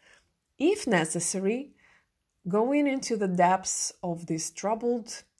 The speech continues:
ever-changing waters for an actual M B A degree, but not wi-, not vice versa. So first the book, first practice, uh, implementation, and then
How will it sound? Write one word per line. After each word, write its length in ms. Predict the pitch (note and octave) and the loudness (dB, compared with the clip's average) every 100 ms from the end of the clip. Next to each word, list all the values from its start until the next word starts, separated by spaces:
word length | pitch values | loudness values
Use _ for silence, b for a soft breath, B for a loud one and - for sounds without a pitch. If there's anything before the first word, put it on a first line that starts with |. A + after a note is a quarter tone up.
| _ | _
ever-changing 840 | E3+ F#3+ A#3 B3 - A#3+ A#3 A#3 A3+ | -2 0 0 0 -4 -4 -6 -8 -4
waters 560 | G3 F#3+ F#3+ G3 G3 - | 0 0 0 -2 -2 -6
for 200 | F#3 F3 | -4 -4
an 120 | - | -4
actual 760 | F3+ F3+ F#3 - F3+ E3+ F3 - - | -4 -4 -4 -6 -2 -2 -4 -10 -6
M 140 | F3 | -4
B 180 | F3 D#3+ | -2 -2
A 140 | C#3+ | -4
degree, 460 | D#3+ D#3 D#3+ D3+ - _ | -4 -6 -6 -10 -12 _
but 120 | F#3+ F#3+ | -6 -2
not 360 | G#3 B3+ D4 G3+ | -2 0 -2 0
wi-, 260 | F#3+ G3+ G3 F3+ F3+ | 0 0 -2 -4 -4
not 300 | F#3+ G#3+ A#3 | -2 -2 0
vice 260 | G3 F3+ - | 0 0 -2
versa. 460 | E3 C#3 - - G3 - _ _ _ _ _ _ _ _ _ _ B B B | -4 -4 -4 -8 -10 -20 _ _ _ _ _ _ _ _ _ _ B B B
So 140 | - D#3+ | -16 -2
first 320 | G#3 C#4+ - | 2 2 4
the 100 | B3+ | 2
book, 320 | G#3 A#3 A#3+ | 4 2 2
first 580 | - G3 G3 F#3+ - _ | -4 0 0 0 -6 _
practice, 760 | G3+ G3+ G3+ - C4 - - b b b b b _ | 2 2 2 -4 -4 -4 -8 b b b b b _
uh, 60 | - - | -8 0
implementation, 960 | A#3+ A#3 B3 G#3+ G3 F3 F3 A3 G3 G3 | 0 0 -2 0 0 0 0 -4 -6 -2
and 180 | F3+ F#3 | -2 0
then 400 | G3+ B3 C4 | 0 0 -2